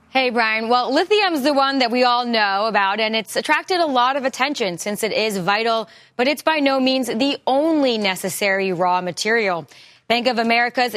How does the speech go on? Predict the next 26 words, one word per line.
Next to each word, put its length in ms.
dubbed 340
the 80
group 380
the 240
mifs, 640
or 140
the 100
metals 540
important 640
for 180
future 420
technologies, 840
calling 360
them 300
the 80
heroes 720
of 160
net 340
zero. 600
It 140
includes 340
everything 540
from 240
copper 460
and 140
aluminum 640